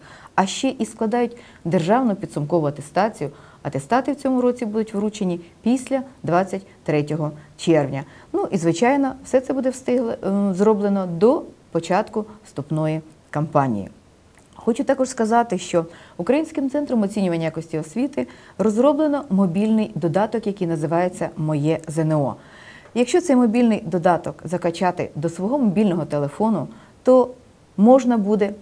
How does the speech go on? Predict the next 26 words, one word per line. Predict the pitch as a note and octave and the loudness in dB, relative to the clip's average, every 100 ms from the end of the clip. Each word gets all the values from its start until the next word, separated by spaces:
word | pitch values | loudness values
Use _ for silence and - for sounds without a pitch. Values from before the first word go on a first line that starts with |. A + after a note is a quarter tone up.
| - | -6
відслідковувати | A#3+ E4 C#4+ C4 - B3+ B3+ A3+ | -2 -2 -2 -6 0 2 2 -2
всю | - A3 | -4 -4
інформацію, | - G3 F#3+ F#3 G3+ A#3 A3+ E3 C#3 - _ | 0 -2 0 2 2 0 -4 -6 -6 -10 _
яка | E3+ G#3 - F3+ - | -6 -4 0 0 0
стосується | - - G3+ B3+ B3 G#3+ - | -4 -4 -2 -4 -2 -6 -4
особисто | A3+ B3 F#3 - - - - _ - | -2 0 0 -4 -12 -14 -18 _ -2
тебе | B3+ A3+ C3 - - - | 0 0 -2 -6 -14 0
про | G#3+ G#3+ - - E3 | 4 6 4 -6 0
зовнішнє | G3 F3+ D#3 D#3 | 2 2 -2 -6
незалежне | D#3 D3+ D#3 C#3+ D3+ D3+ | -4 -2 -2 -2 -2 -6
оцінювання. | D3+ C4+ C4 B3 A#3+ - - - _ _ - - _ _ - - - | -4 -4 -2 -2 -4 -10 -20 -20 _ _ -20 -20 _ _ -20 -18 0
І | G3+ | 4
навіть | G#3 F#3+ | 6 4
мобільний | G3+ G3 G3+ F3+ | 2 2 4 4
додаток | E3 E3+ A#3+ A#3+ A#3 - - | 2 2 0 -2 -8 -14 -6
буде | A3+ D#4 - | 0 2 2
нагадувати, | B3+ A#3+ A3 G3+ D#3+ C3+ - - - | 2 4 4 2 2 -2 -6 -14 -20
що | - D#3+ | -12 -4
в | |
тебе | F#3 E3+ | 0 0
зовнішнє | E3+ F3 D#3+ - D3 | 2 0 -2 -4 -4
незалежне | C#3+ D3 C#3+ C#3 C#3+ | -2 0 0 -2 -4
оцінювання | A#2+ - C#3 G#2+ F2 E2 | -8 -8 -8 -6 -8 -6
двадцять | G#3+ E4+ C#4 G#3 | -2 0 -2 -4
третього | G3+ G3 F3 | -4 -4 -6
червня | F3 F3 D#3 D3+ | -4 -8 -8 -10